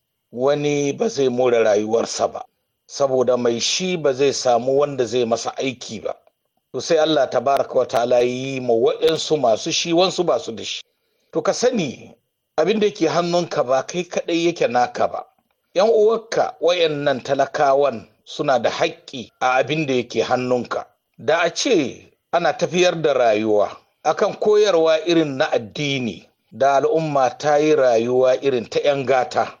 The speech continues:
Da dukiyar al'umma ta samu kariya, babu abun da zai lalata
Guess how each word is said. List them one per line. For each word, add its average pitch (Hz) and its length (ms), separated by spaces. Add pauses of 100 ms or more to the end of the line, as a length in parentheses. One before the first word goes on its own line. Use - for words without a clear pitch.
(240)
Da 135 240
dukiyar 202 540
al'umma 160 540
ta 170 100
samu 135 400
kariya, 151 580
babu 139 420
abun 156 380
da 143 100
zai 120 440 (100)
lalata 127 600